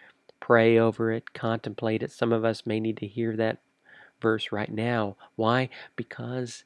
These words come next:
it's so easy to listen to our heart, to, to do what Yancey is,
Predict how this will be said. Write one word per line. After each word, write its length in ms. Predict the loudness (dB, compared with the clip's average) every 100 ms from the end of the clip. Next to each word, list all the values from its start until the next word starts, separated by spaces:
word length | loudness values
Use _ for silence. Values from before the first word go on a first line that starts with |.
| -20
it's 160 | -16
so 240 | -8 -4 -4
easy 540 | -4 -4 0 0 0 -6 _ _ _ _ _ _
to 120 | -6 -2
listen 380 | -2 -2 -6
to 180 | -4 0
our 100 | 0
heart, 260 | 0 -2 0
to, 120 | -2
to 180 | 0 -2
do 200 | 0 0
what 220 | 0 -2
Yancey 480 | -4 -4 -6 -8 -6
is, 200 | -6